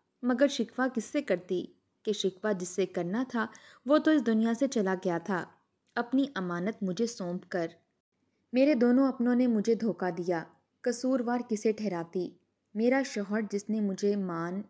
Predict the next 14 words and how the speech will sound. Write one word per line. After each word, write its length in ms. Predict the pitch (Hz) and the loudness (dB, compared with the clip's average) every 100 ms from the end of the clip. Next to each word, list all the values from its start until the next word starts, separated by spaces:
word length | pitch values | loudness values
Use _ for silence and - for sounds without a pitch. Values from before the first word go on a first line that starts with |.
| - | -8
इज्जत 420 | 180 175 190 - - | -8 -4 -6 -8 -8
और 100 | 240 | -4
मकाम 460 | 226 202 180 170 175 | -2 -4 -4 -8 -4
दिया, 300 | 180 175 - - _ _ _ 226 | -2 -2 -4 -12 _ _ _ 2
या 100 | 277 | 4
मलूक 460 | 247 208 208 220 | 4 4 2 2
को 160 | - 240 | 0 0
जिसे 340 | 208 196 220 | 0 -2 0
मैंने 260 | 208 196 202 | -2 -2 -4
अपनी 380 | - - 196 208 | -6 -8 -4 -4
बहन, 400 | 180 190 202 202 | -4 -4 -4 -2
बेटी, 360 | 180 170 190 190 | 0 -2 -4 -4
दोस्त 380 | 190 175 180 190 | -2 -2 -2 -6
समझा 400 | 170 165 180 | -8 -6 -8